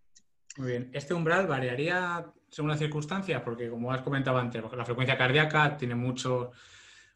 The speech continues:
muchos altibajos, por así decirlo, pues hay muchos agentes que intervienen en ella, temperatura y demás, deshidratación. A nivel muscular, si me has marcado un umbral, me lo suele,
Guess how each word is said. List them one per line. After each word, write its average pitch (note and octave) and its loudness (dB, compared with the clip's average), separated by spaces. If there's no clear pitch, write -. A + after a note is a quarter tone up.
muchos D3 2
altibajos, C#3 4
por C3 0
así B2+ 0
decirlo, C3 4
pues A2+ -2
hay B2+ -6
muchos B2 0
agentes C3+ 2
que A#2 -6
intervienen B2 2
en - 4
ella, D3+ 6
temperatura C3 -2
y A#2+ -6
demás, B2+ 2
deshidratación. B2 2
A C3 -4
nivel C3+ 6
muscular, F3+ 0
si - -6
me C3 2
has D3+ 4
marcado D#3+ 2
un D#3 0
umbral, D3 2
me C3+ -4
lo B2+ -2
suele, C3+ 0